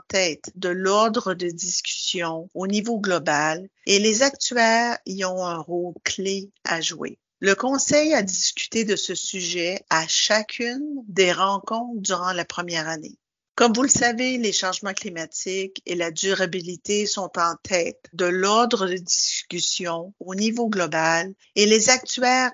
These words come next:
y ont un rôle clé à jouer. Le Conseil a discuté de ce sujet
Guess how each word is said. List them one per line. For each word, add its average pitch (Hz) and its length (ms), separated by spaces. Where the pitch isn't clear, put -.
y 196 180
ont 180 180
un 170 140
rôle 175 340
clé 180 460
à 170 120
jouer. 165 340
Le 202 120
Conseil 269 460
a 240 80
discuté 190 680
de 196 120
ce 170 220
sujet 180 680